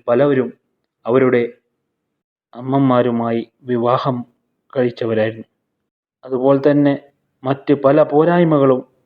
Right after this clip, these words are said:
അവരുടെ ഉള്ളിലുണ്ടായിരുന്നു. അത്രമാത്രം അധംപതിച്ച ഒരു സമൂഹമായിരുന്നു. എന്നിട്ടും മുഹമ്മദ് മുസ്തഫ സല്ലല്ലാഹു അലൈഹി വസല്ലം തിരുമേനിയുടെ വിജയം ഹസ്രത്ത് മൂസ അലൈഹി സ്വലാത്തു വസ്സലാമിൻ്റെ വിജയത്തെക്കാൾ വളരെയേറെ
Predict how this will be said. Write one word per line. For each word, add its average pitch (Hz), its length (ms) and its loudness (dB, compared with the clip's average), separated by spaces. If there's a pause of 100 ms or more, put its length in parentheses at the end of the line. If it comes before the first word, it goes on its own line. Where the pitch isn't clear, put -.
(160)
അവരുടെ 123 400 0
ഉള്ളിലുണ്ടായിരുന്നു. 110 840 0 (1080)
അത്രമാത്രം 131 720 0 (400)
അധംപതിച്ച 135 640 -2
ഒരു 113 260 -2
സമൂഹമായിരുന്നു. 120 840 -4 (680)
എന്നിട്ടും 139 420 -4 (460)
മുഹമ്മദ് 117 400 -6
മുസ്തഫ 117 440 -2
സല്ലല്ലാഹു 117 600 0
അലൈഹി 117 200 2
വസല്ലം 113 360 -4
തിരുമേനിയുടെ 110 560 -2
വിജയം 104 320 -6 (560)
ഹസ്രത്ത് 110 300 -4
മൂസ 113 220 -4
അലൈഹി 113 280 0
സ്വലാത്തു 113 320 -4
വസ്സലാമിൻ്റെ 113 560 -4 (300)
വിജയത്തെക്കാൾ 110 760 -6 (580)
വളരെയേറെ 113 600 0